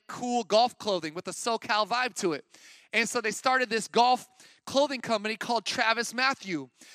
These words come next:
I, I invested in it, and, uh, before you knew it, the thing had taken off and exploded, and I eventually bought these guys out. And then two years ago, I sold it to Callaway." He says, "I sold it to Callaway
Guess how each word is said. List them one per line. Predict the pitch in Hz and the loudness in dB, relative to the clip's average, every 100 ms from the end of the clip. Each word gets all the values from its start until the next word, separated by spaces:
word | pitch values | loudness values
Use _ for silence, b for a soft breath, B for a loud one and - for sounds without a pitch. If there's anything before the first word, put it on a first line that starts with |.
| B | B
I, | 190 220 214 | 2 4 4
I | 233 | 2
invested | 208 175 262 - 240 214 | 2 0 -2 -2 -4 -2
in | 226 | 0
it, | 262 - _ _ - | -2 -4 _ _ -4
and, | 208 220 226 220 | 0 2 0 2
uh, | 220 | 0
before | 196 - 262 254 | 0 -2 0 0
you | 226 | -2
knew | 240 | -2
it, | 269 | -2
the | 196 | -2
thing | - 247 | -4 -2
had | 214 - | -2 -2
taken | 262 254 226 | -2 0 0
off | 220 254 269 | 4 2 2
and | 214 | -6
exploded, | 180 - - 226 233 247 269 - B B | -6 -8 -4 2 2 2 -6 -10 B B
and | - 220 220 214 208 | -4 -2 0 -2 -2
I | 208 233 | 2 2
eventually | 220 240 - 202 | 2 -4 -4 -4
bought | 208 226 - | -2 -2 -4
these | 233 175 | -10 -2
guys | 214 196 | 0 0
out. | 185 214 269 - _ _ _ _ _ _ - - | 0 2 0 -4 _ _ _ _ _ _ -12 -6
And | 226 | -4
then | 226 214 | -4 -4
two | - 339 | 0 2
years | 320 311 320 240 | 2 2 2 0
ago, | 196 185 202 B B B - | 2 2 0 B B B 0
I | 247 | 0
sold | 240 - - 302 294 | 0 -4 2 2 2
it | 214 - | -2 -6
to | 240 | -10
Callaway." | - 277 277 220 160 127 123 _ _ _ _ _ _ _ _ _ _ | 0 2 2 0 -2 -6 _ _ _ _ _ _ _ _ _ _ _
He | 254 | -4
says, | 240 285 269 | 2 2 4
"I | 262 | 0
sold | - 311 339 349 | 4 2 4 2
it | - | -2
to | |
Callaway | 262 - 311 320 233 202 214 | -6 4 4 4 2 2 0